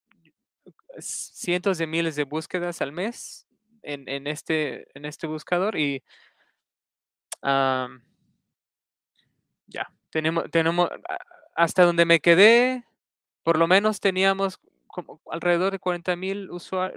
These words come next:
como g-, personas que están registradas, etcétera, etcétera.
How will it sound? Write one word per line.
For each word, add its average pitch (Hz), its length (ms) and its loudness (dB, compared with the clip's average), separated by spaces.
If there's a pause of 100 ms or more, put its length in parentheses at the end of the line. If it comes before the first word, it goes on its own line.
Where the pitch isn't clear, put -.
como 147 440 -8 (1120)
g-, - 360 -16
personas 185 840 2
que 135 380 -4
están 147 360 -2
registradas, 139 800 -4
etcétera, - 400 -14
etcétera. - 420 -16